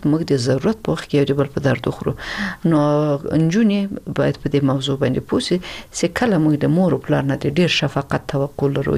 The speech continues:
یا ورته وایي چې په ما د مکتب ونه ویلې، فاکولته دې راباندې ونه ویله. بنا موږ هم په همدغه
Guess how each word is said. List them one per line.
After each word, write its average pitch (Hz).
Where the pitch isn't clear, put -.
یا 139
ورته -
وایي 139
چې -
په 147
ما 143
د 143
مکتب -
ونه 143
ویلې، 143
فاکولته 139
دې 147
راباندې 143
ونه -
ویله. -
بنا 156
موږ 202
هم 151
په 143
همدغه 139